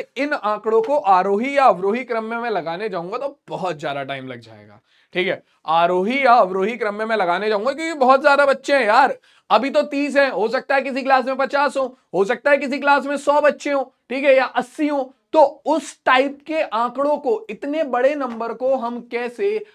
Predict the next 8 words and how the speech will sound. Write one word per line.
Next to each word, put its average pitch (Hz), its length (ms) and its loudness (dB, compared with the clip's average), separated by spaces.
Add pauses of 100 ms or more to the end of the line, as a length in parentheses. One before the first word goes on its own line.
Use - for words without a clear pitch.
(180)
वर्गीकृत 190 800 -4
करेंगे, 143 500 -10 (240)
इतने 247 340 -2
बड़े 240 280 2
नंबरों 226 400 2
को 233 140 -2
हम 233 100 -4
कैसे 208 480 -2